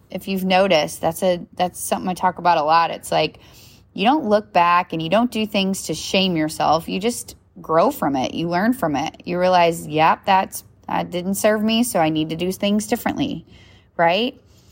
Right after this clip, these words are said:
And I've talked about this before, writing a letter to your persistence, but why don't you write a letter to your persistence from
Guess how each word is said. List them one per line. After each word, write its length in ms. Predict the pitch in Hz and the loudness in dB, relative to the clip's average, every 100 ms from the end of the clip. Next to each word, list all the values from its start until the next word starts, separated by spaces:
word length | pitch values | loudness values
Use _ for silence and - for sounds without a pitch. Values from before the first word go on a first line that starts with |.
| _ - - | _ -16 -2
And 160 | 254 277 | 2 2
I've 100 | 262 | 2
talked 240 | 320 311 | -2 0
about 180 | 294 285 | 0 0
this 180 | 285 - | -2 -2
before, 440 | 254 - 196 226 | -4 0 2 4
writing 300 | 220 196 190 | 2 0 -2
a 40 | |
letter 240 | 160 156 175 | 0 2 0
to 140 | 190 | -4
your 100 | 180 | -8
persistence, 720 | 175 165 143 - 196 240 - | -6 -8 -8 -8 -6 -6 -4
but 280 | - 202 185 _ _ _ _ _ _ _ _ _ _ _ _ - | 0 0 0 _ _ _ _ _ _ _ _ _ _ _ _ -12
why 280 | - 196 | 0 2
don't 140 | 254 269 | 2 -2
you 120 | 285 | 0
write 180 | 277 269 | 2 2
a 60 | |
letter 240 | 233 196 214 | 0 0 0
to 140 | 214 | -4
your 100 | 220 | -8
persistence 600 | - 196 202 190 202 196 | -8 -10 -10 -6 -6 -6
from 840 | - - 208 190 156 147 185 269 | -10 -6 2 4 4 2 0 -2